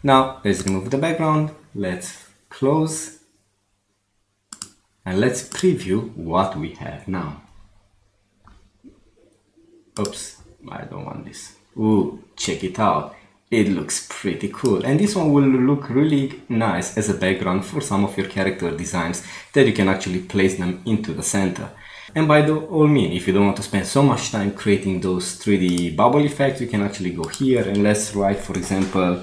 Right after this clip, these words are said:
three D bubble. Let's see what we get. Well, we get these ones, they are pretty neat. Oh, this one is really nice. Let's try to download it.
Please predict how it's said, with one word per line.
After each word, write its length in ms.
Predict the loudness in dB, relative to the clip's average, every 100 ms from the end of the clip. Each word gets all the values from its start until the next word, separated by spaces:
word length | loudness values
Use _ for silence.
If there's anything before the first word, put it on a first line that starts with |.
| -2 -4 -6
three 300 | -4 4 6
D 760 | 6 6 8 8 6 6 4 2
bubble. 480 | 0 0 -4 -10 -14 -20 -20 -20 -20 -20 -20 -20 _ _ -10 -8 -10 -14 -18 -20 -20 _ _ _
Let's 220 | -4 -2 2
see 100 | 2
what 240 | 2 -2
we 80 | -2
get. 300 | -2 -4 -10 -20 _ -20 _
Well, 200 | 4 6
we 80 | 6
get 220 | 6 4
these 160 | 2 0
ones, 320 | 0 0 -2
they 120 | -6 -6
are 120 | -6
pretty 260 | -8 -6
neat. 260 | -2 -2 -4 -14 _ _ _ _ _ _ _ _ _ _ _ _ _ _ _ _ _ -4
Oh, 180 | -2 0
this 200 | 0 2
one 220 | 2 2
is 180 | -2 -2
really 160 | -2
nice. 280 | -2 -4 -2
Let's 200 | -2 -2
try 140 | -4 -8
to 100 | -8
download 380 | -6 -2 -2 -2
it. 320 | -4 -6